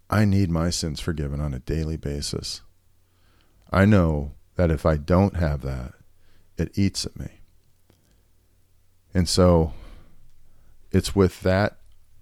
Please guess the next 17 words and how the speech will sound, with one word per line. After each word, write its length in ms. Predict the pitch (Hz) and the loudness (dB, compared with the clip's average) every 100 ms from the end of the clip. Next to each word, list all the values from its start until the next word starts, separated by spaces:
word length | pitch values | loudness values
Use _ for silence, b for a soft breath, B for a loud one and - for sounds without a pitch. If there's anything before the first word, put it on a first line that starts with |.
| - | -18
kind 320 | - 104 110 | -6 -2 0
of 120 | 98 | 0
understanding 880 | 92 90 82 - 90 90 80 69 67 - _ _ _ | 0 0 -4 -4 0 0 0 -4 -8 -14 _ _ _
that 140 | - 87 | 0 2
I 100 | 80 92 | 2 2
look 220 | 92 101 | 2 2
at 80 | 92 | 2
what 220 | 85 76 | 0 0
God 320 | 85 85 78 | 0 0 0
does 340 | 80 82 76 78 | -2 -2 -2 -4
and 80 | |
what 100 | 71 | -8
Jesus 380 | - 82 71 71 | -6 -6 -6 -10
does, 320 | - 80 78 | -10 -8 -8
and 100 | 76 | -6
I'm 140 | 73 69 | -6 -4
amazed. 640 | 71 80 82 71 - - | -4 -2 -2 -4 -8 -12